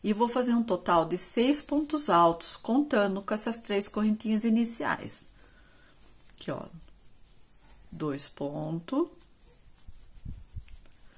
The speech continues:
Três. E continuo pegando na, aqui, aqui na correntinha atrás, ó. Quatro.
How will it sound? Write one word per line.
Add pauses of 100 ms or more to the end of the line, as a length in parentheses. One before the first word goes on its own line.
(360)
Três.
E
continuo
pegando
na,
aqui,
aqui
na
correntinha
atrás,
ó. (2000)
Quatro.